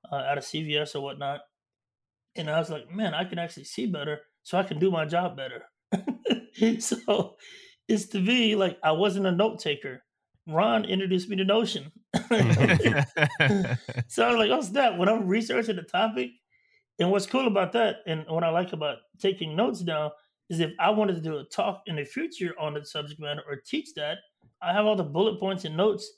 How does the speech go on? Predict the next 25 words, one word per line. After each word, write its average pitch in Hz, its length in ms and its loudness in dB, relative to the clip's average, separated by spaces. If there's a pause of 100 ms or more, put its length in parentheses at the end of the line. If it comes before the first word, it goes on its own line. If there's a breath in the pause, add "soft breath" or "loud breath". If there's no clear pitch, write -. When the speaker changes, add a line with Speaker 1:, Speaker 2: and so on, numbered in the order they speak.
(400)
Speaker 1:
to - 100 -10
go 208 140 2
back 196 240 2
and 170 100 -2
teach 196 260 -2
that 175 180 0
to 180 80 -10
somebody 156 380 -4
else 175 200 -2
now. - 220 -16 (680 loud breath)
So, 170 220 2
yeah, 170 240 2
I 170 60 4
started, 196 380 0 (380)
Ron 185 260 2
got 185 180 2
me 180 80 2
on 180 100 4
the 170 60 -2
Notion 175 400 0
bandwagon. 151 640 -2 (180)
Uh, 147 160 -2
Notion 165 440 0
is 147 180 -4
a, 143 180 -4